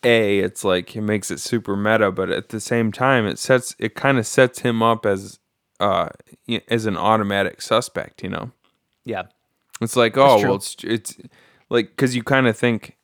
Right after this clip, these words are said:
Speaker 1: you kinda think, like, w-, and it, there's even, in the first scene of the movie, you see, uh, the young kid, the, the,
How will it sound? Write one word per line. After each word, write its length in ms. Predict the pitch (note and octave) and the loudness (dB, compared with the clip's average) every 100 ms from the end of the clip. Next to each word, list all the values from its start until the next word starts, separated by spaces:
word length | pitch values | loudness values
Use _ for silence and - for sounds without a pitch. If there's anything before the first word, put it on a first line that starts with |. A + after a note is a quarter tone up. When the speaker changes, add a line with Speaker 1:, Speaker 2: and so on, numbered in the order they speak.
| - | -16
Speaker 1:
you 160 | A2+ | -14
kinda 300 | - B2+ A2 | -2 0 0
think, 300 | G2 A#2+ G#2+ | -4 -6 -4
like, 240 | F#2 F2+ - - | -8 -10 -16 -20
w-, 320 | - B2+ - - | -16 -16 -14 -6
and 280 | C3+ B2 A2+ | -2 0 -2
it, 260 | - A2 - | -8 -10 0
there's 240 | B2 A#2 | 0 2
even, 300 | C3+ D3 G#2 | 0 -2 -4
in 180 | - A2+ | -6 -6
the 80 | A2+ | -6
first 420 | G2 - B2 A#2+ | -8 -2 -2 -2
scene 260 | - B2+ B2 | -8 -4 -4
of 100 | G#2+ | -4
the 80 | F#2+ | -6
movie, 540 | F#2+ G2+ A2 B2+ C3+ _ _ _ _ _ _ _ | -4 -4 -4 -6 -8 _ _ _ _ _ _ _
you 200 | - G#2+ | -4 -4
see, 500 | - - A2 G#2 G2 | -4 -4 -2 -2 0
uh, 360 | F2+ F#2 F2 F#2+ _ _ _ _ _ _ _ _ _ _ _ _ _ _ _ | 0 0 -2 -6 _ _ _ _ _ _ _ _ _ _ _ _ _ _ _
the 120 | B2+ A2+ | -4 -2
young 300 | G#2 G#2+ G2 | 0 -2 -4
kid, 380 | - G#2+ G2 | -4 -4 -4
the, 180 | G2 F#2+ - | -6 -6 -8
the, 200 | G2 | -10